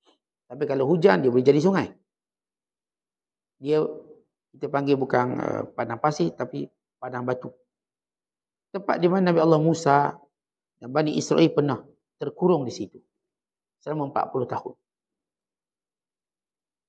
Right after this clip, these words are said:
Maka Gunung Sinai ini dia merendahkan dirinya.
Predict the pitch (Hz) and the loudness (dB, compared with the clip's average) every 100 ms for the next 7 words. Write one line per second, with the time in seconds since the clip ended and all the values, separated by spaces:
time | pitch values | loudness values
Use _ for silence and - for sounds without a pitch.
0 | _ 160 156 185 170 160 247 277 269 262 | _ -18 -8 -4 0 4 6 6 4 4
1 | 208 214 196 196 196 196 185 175 165 151 | 4 4 6 6 6 4 2 0 -2 -4
2 | 117 98 | -6 -8